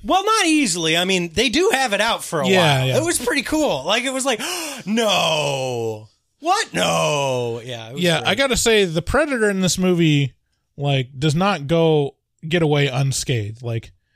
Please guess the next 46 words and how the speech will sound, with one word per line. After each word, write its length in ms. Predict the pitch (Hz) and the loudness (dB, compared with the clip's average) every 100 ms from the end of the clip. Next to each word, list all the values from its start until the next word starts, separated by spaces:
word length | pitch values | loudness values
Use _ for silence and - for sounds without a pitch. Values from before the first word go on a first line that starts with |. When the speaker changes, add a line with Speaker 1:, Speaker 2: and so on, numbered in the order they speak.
| _ _ | _ _
Speaker 2:
it 160 | 170 | -6
seems 280 | - 330 240 | -2 0 0
like 140 | 180 170 | 2 0
it's 140 | 165 | -2
getting 240 | 208 135 | -4 -6
cut 320 | - - 143 - - | -6 -4 -4 -6 -6
pretty 220 | 220 160 | -2 0
bad 420 | 156 151 123 110 - _ _ - _ _ _ _ 190 | 2 2 0 -4 -14 _ _ -20 _ _ _ _ 0
on 260 | 214 175 | 2 2
the 100 | 139 | 2
regular. 580 | 127 135 131 127 113 107 _ | 2 2 2 0 -2 -6 _
Speaker 1:
Yeah. 200 | 160 170 - | -4 -4 -2
Speaker 2:
But 160 | 156 143 | -2 2
doesn't 220 | 175 151 | 2 2
show 220 | - 147 | 2 0
any 480 | 147 156 156 139 123 - - | 2 2 2 2 0 -4 -12
sign 400 | - 151 135 127 | -4 0 0 0
of 260 | 120 120 - - | -2 -6 -16 -8
being 160 | 127 135 | -2 0
affected 460 | - 139 135 151 | 0 -2 -2 -4
by 160 | 147 147 | -2 0
it 260 | 147 156 - _ _ _ _ - | 0 -2 -6 _ _ _ _ -10
at 140 | 151 151 | -6 -4
all. 200 | 170 190 | -4 0
Speaker 1:
Well, 200 | 208 202 | 0 0
he 160 | 233 | 0
has 180 | 226 202 | 0 -2
to 80 | 180 | -4
do 140 | 170 | -2
his 140 | 156 127 | -2 -2
med 260 | 143 131 | -4 -4
kit 240 | - 139 - | -6 -8 -8
thing 300 | 143 127 120 | -10 -10 -10
every 180 | 113 113 | -12 -10
now 260 | 110 107 | -8 -10
and 120 | 104 | -10
then. 240 | 104 107 113 | -10 -12 -12
You 100 | 110 | -14
know, 140 | 107 | -12
he's 180 | 117 110 | -14 -12
gotta 300 | 127 107 101 | -12 -10 -8
Speaker 2:
Yeah, 220 | 208 202 | -2 0
it 180 | 196 220 | -2 -4
showed 240 | - 226 180 | -2 0 0
that 160 | 160 | -2
once. 520 | 135 131 135 - - | -2 -4 -6 -8 -12